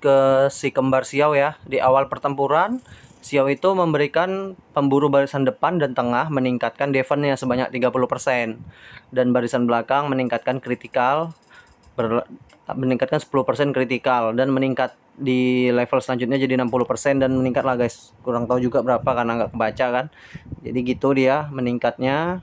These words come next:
Jadi dia bagus sih untuk jadi support karena dia ngasih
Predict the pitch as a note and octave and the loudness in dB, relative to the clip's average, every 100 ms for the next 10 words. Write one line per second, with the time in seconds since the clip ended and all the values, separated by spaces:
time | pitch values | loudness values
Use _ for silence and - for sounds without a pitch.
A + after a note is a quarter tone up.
0 | - _ - A#2+ C3 C3+ C#3+ C3 B2 C#3 | -14 _ -8 -2 0 2 2 2 2 0
1 | D3+ C#3+ C#3 B2+ A#2+ B2 B2 B2+ - C3 | 0 0 0 0 -2 0 0 -4 0 0
2 | D3+ B2 A#2+ B2 A#2+ A#2+ A#2+ A#2 B2 A#2+ | 0 0 0 2 2 0 -2 -2 -2 -2